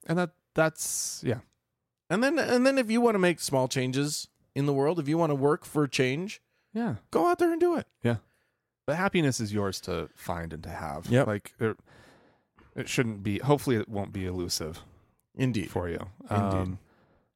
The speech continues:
Speaker 1: because, I mean, yeah, just, I, for me, it's acceptance. So, yeah.
Speaker 2: Mm-hmm.
Speaker 1: Hmm.
Speaker 2: Um, yeah.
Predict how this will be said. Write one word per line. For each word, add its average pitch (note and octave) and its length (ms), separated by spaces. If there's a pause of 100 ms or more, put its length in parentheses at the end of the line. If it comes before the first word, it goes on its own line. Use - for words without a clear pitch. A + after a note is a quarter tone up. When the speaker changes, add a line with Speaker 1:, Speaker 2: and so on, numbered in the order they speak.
(120)
Speaker 1:
because, F#3 240
I A#3 80
mean, B3 220 (100)
yeah, A3+ 300
just, - 240 (340)
I, F3 220 (340)
for - 100
me, D#3+ 120
it's D3 120
acceptance. - 600 (680)
So, F#2+ 340 (140)
yeah. A#2+ 160
Speaker 2:
Mm-hmm. D#3 180 (800)
Speaker 1:
Hmm. A2 60
Speaker 2:
Um, G#2 200 (100)
yeah. F#2 280